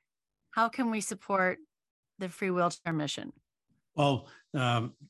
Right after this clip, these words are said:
Speaker 2: there's two things I mentioned in, in this great discussion we've had that are, uh,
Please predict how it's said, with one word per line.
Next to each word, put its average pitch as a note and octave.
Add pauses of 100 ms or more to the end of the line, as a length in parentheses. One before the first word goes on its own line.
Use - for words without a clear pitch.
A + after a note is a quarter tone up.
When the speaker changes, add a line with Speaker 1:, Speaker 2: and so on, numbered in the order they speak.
(220)
Speaker 2:
there's D3
two F3
things D#3+
I C3
mentioned B2+ (240)
in, A#2+ (120)
in C3+
this - (440)
great B2+
discussion B2
we've G#2
had A#2
that G#2
are, G2 (480)
uh, G2+